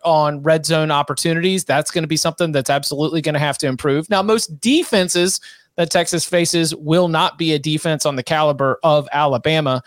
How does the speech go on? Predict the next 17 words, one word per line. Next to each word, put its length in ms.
So 480
what 400
with, 240
I 80
think 180
the, 320
the, 200
the 80
buzzy, 800
the 80
most 340
buzzy 300
thing 240
about 240
this 160
diagnosis 880
is 460